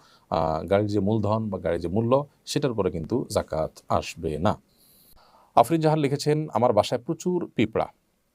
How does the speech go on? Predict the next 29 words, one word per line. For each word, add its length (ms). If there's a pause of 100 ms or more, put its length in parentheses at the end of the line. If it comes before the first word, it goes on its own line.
(480)
বিশেষ 260
করে 120
রান্নাঘরে 360
কাজের 240
সময় 240
পিঁপড়া 600 (260)
কামড়ায় 400
বলে 300
অনেক 280
পিঁপড়া 260
মেরে 180
ফেলি, 260 (380)
এতে 120
কোনো 160
গুনাহ 220
হবে 120
কিনা?" 220 (440)
আহ, 180
পিঁপড়া 320
যদি 140
আপনি 180
মারেন, 340
এতে 120
গুনাহ 240
হবে 100
না, 120
কিন্তু 220
আগুন 380
দিয়ে 340